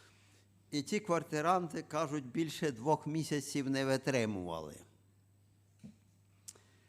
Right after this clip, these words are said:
Дуже сварлива. Не так став, не там розувся. Ну,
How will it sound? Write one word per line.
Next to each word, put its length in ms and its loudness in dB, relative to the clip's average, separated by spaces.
Дуже 320 6
сварлива. 840 2
Не 180 -2
так 280 0
став, 420 4
не 120 0
там 300 -4
розувся. 840 -4
Ну, 640 0